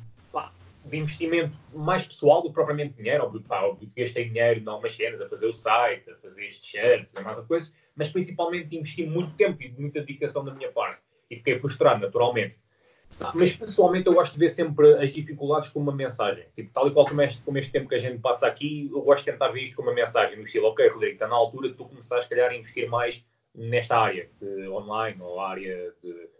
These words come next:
treinos personalizados por Skype, ou tentar chegar mais a partir das redes sociais, whatever.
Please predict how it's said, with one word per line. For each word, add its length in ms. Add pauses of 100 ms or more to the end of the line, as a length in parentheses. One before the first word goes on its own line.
treinos 240
personalizados 560
por 280
Skype, 460
ou 60
tentar 280
chegar 380
mais 400 (280)
a 120
partir 280
das 140
redes 160
sociais, 360
whatever. 320